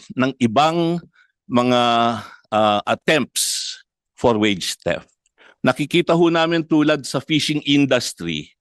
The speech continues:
dito sa ating local fishing industry, ang point of hire, kukunin yung manggagawa, yung fisher sa Zamboanga. Pero nandito ho sa Nabotas, Malabon, nagtatrabaho.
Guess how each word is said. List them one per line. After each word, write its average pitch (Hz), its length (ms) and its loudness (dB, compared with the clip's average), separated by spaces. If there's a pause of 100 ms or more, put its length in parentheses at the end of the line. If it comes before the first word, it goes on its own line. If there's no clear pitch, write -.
(160)
dito 127 320 0
sa 117 240 2
ating 120 240 -2
local 131 560 2
fishing 113 400 -4
industry, 92 640 -4 (640)
ang 139 160 2
point 180 320 2
of 185 80 -2
hire, 143 320 0
kukunin 151 560 2
yung 143 80 2
manggagawa, 127 640 2
yung 117 180 -2
fisher 110 540 -2
sa 110 160 -2
Zamboanga. 90 720 -2 (480)
Pero 139 240 2
nandito 139 480 0
ho 131 160 2
sa 120 160 -2
Nabotas, 98 640 0
Malabon, 95 400 0
nagtatrabaho. 78 880 -2